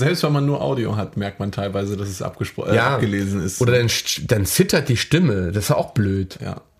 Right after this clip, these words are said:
Speaker 1: ja.
Speaker 2: Dann halt nur eine Pressemitteilung in verschrifteter Form.
Speaker 1: Mhm.
Speaker 2: Man
Speaker 1: Mhm.
Speaker 2: muss halt immer, äh, aufpassen, in welcher Lage man was macht, ne?
Speaker 1: Genau,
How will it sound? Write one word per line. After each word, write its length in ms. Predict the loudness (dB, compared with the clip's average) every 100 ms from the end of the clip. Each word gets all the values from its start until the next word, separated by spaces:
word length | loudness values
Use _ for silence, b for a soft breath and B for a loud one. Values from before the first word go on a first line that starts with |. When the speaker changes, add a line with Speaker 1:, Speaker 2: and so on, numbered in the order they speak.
| _ -12
Speaker 1:
ja. 140 | -12 -16 _
Speaker 2:
Dann 240 | -2 0 0
halt 220 | 2 4
nur 140 | 4
eine 240 | 4 4 2
Pressemitteilung 760 | 0 0 2 0 2 0 2
in 80 | 0
verschrifteter 580 | -2 -2 -2 -2 -4 -4
Form. 360 | -4 -4 -6 -8 -8
Speaker 1:
Mhm. 400 | -4 -2 -2 -6 B B 0
Speaker 2:
Man 160 | 4
Speaker 1:
Mhm. 60 | 4
Speaker 2:
muss 160 | 4
halt 160 | 2 2
immer, 400 | 0 0 -2 -8 -20 -20 -14 -8
äh, 280 | -4 -2
aufpassen, 600 | 0 0 0 0 0 2
in 120 | 2 2
welcher 420 | 2 2 2 -2 B B B
Lage 340 | 0 2 2
man 240 | 0 0 0
was 300 | -2 -4 -2
macht, 540 | -2 -4 -10 -18 -20 _ -8
ne? 300 | -4 -4 -6 B B B _ _ _ -4
Speaker 1:
Genau, 400 | -2 -2 -6